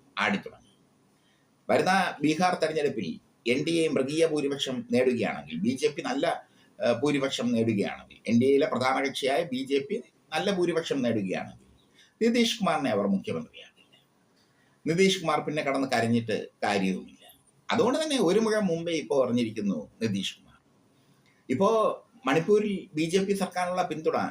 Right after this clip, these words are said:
ജെ ഡി യു പിൻവലിച്ചതോടെ ബി ജെ പി ജെ ഡി യു സംഘർഷം മൂർച്ഛിച്ചിരിക്കുന്നു. അതായത് എൻ ഡി എയിലെ ഘടകകക്ഷിയാണ് ജെ ഡി യു.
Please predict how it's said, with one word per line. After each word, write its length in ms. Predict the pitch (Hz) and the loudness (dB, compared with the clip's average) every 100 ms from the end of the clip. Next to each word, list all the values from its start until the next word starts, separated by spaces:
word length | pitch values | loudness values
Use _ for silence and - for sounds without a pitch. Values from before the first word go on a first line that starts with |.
| - _ 98 | -8 _ -4
ജെ 160 | 131 160 | 0 2
ഡി 60 | 180 | 0
യു 180 | 175 151 - | -2 -4 -4
പിൻവലിച്ചതോടെ 720 | 156 165 170 170 214 196 - - _ _ _ _ _ _ _ _ - | -2 2 2 0 -2 -2 -6 -14 _ _ _ _ _ _ _ _ 0
ബി 100 | 147 | 2
ജെ 220 | 165 185 180 | 2 0 0
പി 360 | 165 156 143 _ _ _ _ _ _ _ | -4 -4 -8 _ _ _ _ _ _ _
ജെ 180 | 113 147 | 0 2
ഡി 80 | 156 | 2
യു 140 | 160 | -2
സംഘർഷം 540 | 147 131 123 120 117 90 - - - | -2 -4 -4 -4 -4 -6 -8 -16 -2
മൂർച്ഛിച്ചിരിക്കുന്നു. 720 | 120 135 123 113 - - _ _ _ _ _ _ _ _ - | 0 0 -2 -6 -10 -16 _ _ _ _ _ _ _ _ -2
അതായത് 320 | 139 226 247 247 180 156 | 2 4 4 2 2 0
എൻ 120 | 190 | 2
ഡി 60 | 233 | 4
എയിലെ 140 | 247 | 2
ഘടകകക്ഷിയാണ് 680 | 220 214 226 214 202 160 104 87 | 0 -2 -4 -4 -6 -4 -4 -6
ജെ 80 | 80 | -8
ഡി 100 | |
യു. 60 | - | -10